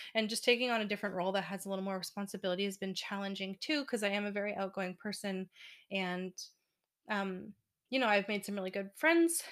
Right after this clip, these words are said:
at my workplace, but, you know, with new roles, some of those things change. So I've kinda been, you know, kinda navigating my way through that new job and y-, just kinda settling into the life that I'm living and just kind of accepting where I'm at.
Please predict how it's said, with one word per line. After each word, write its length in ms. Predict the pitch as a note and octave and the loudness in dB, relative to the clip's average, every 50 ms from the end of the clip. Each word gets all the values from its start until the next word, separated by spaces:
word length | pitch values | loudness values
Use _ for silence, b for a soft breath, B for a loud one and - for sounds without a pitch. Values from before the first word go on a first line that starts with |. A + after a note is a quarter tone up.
| B B B | B B B
at 140 | - A#3+ A#3+ | 2 2 4
my 140 | A#3+ A#3+ A#3 | 4 4 4
workplace, 520 | A#3+ A#3+ A#3 - - A#3+ A3+ A#3 A3 - | 2 2 0 -2 0 2 2 2 2 0
but, 320 | - - G#3 G3 F#3+ F#3 - G#3+ G3+ G3+ G#3 - _ _ _ - | 2 2 4 4 4 2 -4 -10 -12 -12 -14 -16 _ _ _ -6
you 140 | A3 A3+ | -4 0
know, 180 | G#3+ G3+ G3+ G3+ | 0 2 2 0
with 400 | G3+ G3 G3 G3+ G3 F#3+ G3 - | 0 0 0 0 0 0 -2 -6
new 300 | G3+ G3 G3 G3+ G3+ G3 | -4 -2 0 0 0 0
roles, 440 | F#3+ G#3+ B3 B3+ A3+ F#3+ G3+ G3 - | 0 0 2 2 2 2 0 -2 -2
some 160 | - G#3+ G3+ | -2 -2 -2
of 80 | G3 F#3+ | 0 0
those 200 | F#3 F3+ F3+ - | -2 -4 -4 -6
things 280 | - F#3+ F#3 F#3 E3+ | -10 -10 -8 -8 -8
change. 720 | - - - - G3 F#3+ F#3+ F#3+ F#3+ G3 G3 - - - - _ _ _ _ _ _ _ _ _ _ _ _ - _ | -6 -6 -6 -6 -6 -6 -6 -6 -6 -6 -6 -6 -8 -8 -12 _ _ _ _ _ _ _ _ _ _ _ _ -20 _
So 480 | - - - A3+ G#3 G3 G3 F#3+ F#3+ B B B B B B B B B B B | -14 -6 -4 -2 0 0 0 -2 -4 B B B B B B B B B B B
I've 180 | E4+ G4 F#4+ - | 2 2 2 0
kinda 220 | - A#4 A4+ A4 | 0 0 0 2
been, 320 | A4 G#4 G4+ F#4+ F#4 F4+ - - - _ _ | 0 2 2 2 2 0 -4 -14 -20 _ _
you 100 | B3+ B3+ | 0 2
know, 160 | A#3+ A#3+ A#3+ | 2 2 2
kinda 220 | A#3+ - C4 B3+ A#3+ | 2 4 4 4 4
navigating 520 | A3+ G#3 G3+ G3+ A3+ A3 G#3+ G#3+ G#3+ G#3+ | 4 4 4 4 4 2 4 4 2 2
my 140 | G#3+ G#3 G#3 | 0 0 0
way 160 | G3+ G3+ G3 | 0 -2 -2
through 180 | G3 - G#3 G3+ | -4 -4 -4 -4
that 140 | G3+ G3+ G3+ | -4 -4 -2
new 160 | A#3+ C4 C4+ | -2 -2 -2
job 540 | A#3+ - B3 A#3+ A#3 A#3 A#3 A#3 A3 G#3+ G3+ | 0 2 2 4 4 4 4 2 0 -2 -2
and 340 | F#3+ F#3 F3+ F3 F3 F#3+ B B B B B B B B _ - | -2 -2 -4 -6 -8 -10 B B B B B B B B _ -14
y-, 160 | - - C4+ A#3+ | -12 -12 -14 -12
just 200 | - - A#3+ - | -10 -8 -8 -6
kinda 180 | - C4 B3 A3+ | -4 -4 -2 -2
settling 440 | - - G3+ G3 G3+ G#3 G3+ G3+ G3 | -2 -2 -2 -2 0 -2 -2 -2 -2
into 920 | G3 G3 G3 - - - G#3 G3+ G3+ G3 F#3+ F#3+ F#3+ F#3+ F#3+ F#3+ G3 F#3+ - _ _ _ _ _ _ _ - | -4 -6 -6 -8 -6 -6 -4 -4 -2 -4 -4 -4 -4 -4 -4 -6 -8 -10 -14 _ _ _ _ _ _ _ -6
the 80 | A#3 | -4
life 340 | G#3+ G#3 F#3+ F3 F#3+ F#3 - | -2 -2 -2 -2 -4 -4 -4
that 140 | - A3+ A3+ | -4 -2 -2
I'm 160 | A3 G#3+ G#3 | -2 -2 -2
living 380 | F3+ F3 F3+ F#3+ G3+ A#3+ C#4+ D4 | -2 -2 -2 -2 -2 -2 -2 -2
and 100 | B3 A3 | -2 -4
just 160 | A3 - - | -6 -6 -4
kind 120 | A#3 A3 | -4 -2
of 60 | G#3+ | -2
accepting 480 | G#3+ G#3+ A3 - A#3 A3+ - - A#3 A3+ | -2 -4 -2 -4 -4 -4 -4 -6 -4 -2
where 140 | A3+ A3 G#3 | 0 0 0
I'm 160 | G3+ F#3+ E3+ | 0 0 -2
at. 220 | E3 E3 F3 - | -2 -2 -4 -4